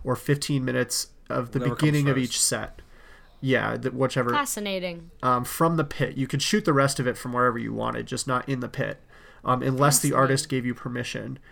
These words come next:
Speaker 1: which I didn't get permission from any of the artists. Um,
Speaker 3: Interesting.
Speaker 1: what was cool was that you didn't need to be in the pit for one of the, um, for the Dragonfly Amphitheater because there wasn't one. It was
Speaker 3: Hmm.
Speaker 1: just, you could get as close as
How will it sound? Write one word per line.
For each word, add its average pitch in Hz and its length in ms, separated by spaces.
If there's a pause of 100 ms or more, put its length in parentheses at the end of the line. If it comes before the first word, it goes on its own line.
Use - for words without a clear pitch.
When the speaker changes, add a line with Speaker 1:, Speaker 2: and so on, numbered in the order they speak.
(180)
Speaker 1:
which 123 320
I 143 220
didn't 127 160
get 120 140
permission 120 380
from 117 160
any 117 120
of 113 40
the 110 120
artists. 110 340 (580)
Um, 123 300
Speaker 3:
Interesting. 170 640
Speaker 1:
what 160 140
was 156 160
cool 185 320
was 170 160
that 151 140
you 135 160 (100)
didn't 151 260
need 135 680 (140)
to 143 120
be 135 220
in 143 80
the 143 80
pit 147 260
for 127 160
one 117 160
of 131 100
the, 131 260 (640)
um, 117 260
for 135 160
the 123 100
Dragonfly 143 720
Amphitheater 151 560 (220)
because 135 260
there 127 140
wasn't 123 360
one. 104 220 (380)
It 127 100
was 123 180
Speaker 3:
Hmm. 247 60
Speaker 1:
just, 131 240 (300)
you 151 120
could 151 160
get 143 140
as 131 100
close 147 320
as 139 200